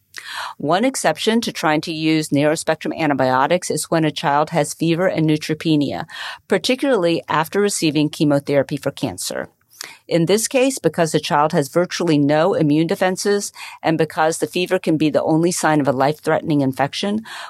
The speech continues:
we will use a range of antibiotics that collectively have very broad spectrum against multiple bacteria.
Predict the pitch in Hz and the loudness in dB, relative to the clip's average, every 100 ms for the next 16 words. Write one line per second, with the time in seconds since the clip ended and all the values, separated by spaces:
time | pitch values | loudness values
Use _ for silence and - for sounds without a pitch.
0 | - 185 196 233 190 185 170 135 151 156 | -2 0 2 0 0 0 0 0 0 2
1 | 175 202 - 170 156 147 139 139 135 - | 0 0 0 2 2 2 2 2 -2 -2
2 | 135 - 151 156 - 143 151 151 147 131 | -2 0 0 0 -2 0 0 0 -2 0
3 | 151 165 175 - 147 156 - - 139 - | 0 0 0 -2 -2 -2 -4 -4 -4 0
4 | 143 135 165 147 135 143 135 131 147 135 | 2 2 0 0 0 2 2 2 -2 -2
5 | 135 - - - - - | -2 -4 -4 -4 -6 -12